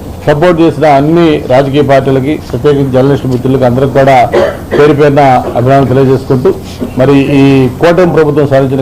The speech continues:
ఘన విజయాల్లో ఇదొక ఘన విజయం. ఈ స్టీల్ ప్లాంట్ ప్రైవేటైజేషన్ కాకుండా ఈ రివైవల్ ప్యాకేజ్ సాధించడం అని చెప్పి కూడా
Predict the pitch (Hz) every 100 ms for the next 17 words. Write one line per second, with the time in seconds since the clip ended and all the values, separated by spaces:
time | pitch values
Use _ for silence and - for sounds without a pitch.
0 | 123 135 147 139 139 143 202 - - -
1 | - 135 156 127 147 127 - 120 135 156
2 | 151 156 175 - - 127 - 147 135 143
3 | 139 131 139 123 - - - - 139 156
4 | 156 147 135 120 123 139 135 135 143 143
5 | - 127 127 143 160 135 139 127 127 123
6 | 127 139 123 127 123 117 120 123 135